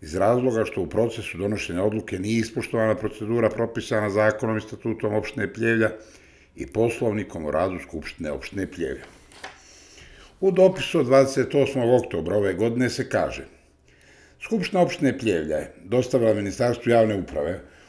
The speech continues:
odluku o utvrđenom nacrtu izmjena i dopuna statuta opštine Pljevlja sa obrazloženjem i propratnom dokumentacijom,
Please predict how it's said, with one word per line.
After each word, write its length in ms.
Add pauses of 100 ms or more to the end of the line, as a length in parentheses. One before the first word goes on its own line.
(100)
odluku 480
o 60
utvrđenom 460
nacrtu 500
izmjena 440
i 60
dopuna 420
statuta 480
opštine 400
Pljevlja 420
sa 140
obrazloženjem 720
i 100
propratnom 480
dokumentacijom, 760